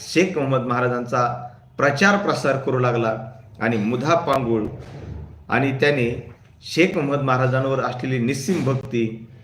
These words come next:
यामुळं तो म्हणतो, "धर्म जागो शेख मोहम्मदाचा."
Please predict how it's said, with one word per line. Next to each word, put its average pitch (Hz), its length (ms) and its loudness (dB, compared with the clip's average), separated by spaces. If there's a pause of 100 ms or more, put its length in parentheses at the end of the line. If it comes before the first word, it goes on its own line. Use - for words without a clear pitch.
(100)
यामुळं 117 520 2 (560)
तो 160 120 8
म्हणतो, 127 540 0
"धर्म 196 380 6
जागो 147 480 4
शेख 170 440 0
मोहम्मदाचा." 113 680 -2